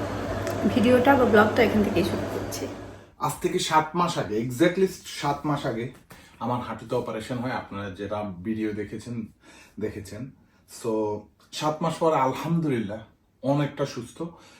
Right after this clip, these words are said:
Speaker 2: আমি গত সপ্তাহ থেকে ব্যাডমিন্টন গ্রুপে গেছি, খেলার পরে একটু রিয়াকশন হয়েছে, but এটা আবার রিকভার হয়ে গেছে। So আমাকে আমার ফিজিওথেরাপিস্টও বলছে যে এখন থেকে কন্টিনিউয়াস, কন্টিনিউয়াসলি খেলাধুলা করার জন্য, but অত প্রেশার না, ইনটেন্স কিছু না, but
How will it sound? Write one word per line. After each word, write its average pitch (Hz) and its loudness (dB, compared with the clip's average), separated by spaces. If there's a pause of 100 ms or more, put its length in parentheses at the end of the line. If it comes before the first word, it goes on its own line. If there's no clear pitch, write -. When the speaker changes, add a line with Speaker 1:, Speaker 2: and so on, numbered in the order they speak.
Speaker 2:
আমি 127 0
গত 131 2
সপ্তাহ 151 0
থেকে 139 -4
ব্যাডমিন্টন 123 0
গ্রুপে 113 -2
গেছি, 110 -8 (340)
খেলার 143 4
পরে 160 4
একটু 151 0
রিয়াকশন 123 0
হয়েছে, 123 -4
but 131 -2 (160)
এটা 123 -4
আবার 113 -2
রিকভার 104 -2
হয়ে 95 -8
গেছে। 85 -16 (440)
So - 4
আমাকে 127 0
আমার 147 2 (120)
ফিজিওথেরাপিস্টও 151 2
বলছে 113 -4 (500)
যে 117 -2
এখন 120 -2
থেকে 139 -6
কন্টিনিউয়াস, 120 -4 (640)
কন্টিনিউয়াসলি 147 -2 (140)
খেলাধুলা 110 -2
করার 104 -4 (100)
জন্য, 82 -12 (640)
but 147 4 (220)
অত 156 4
প্রেশার 175 2
না, 175 0
ইনটেন্স 156 2
কিছু 156 -4
না, 139 -2
but 123 -4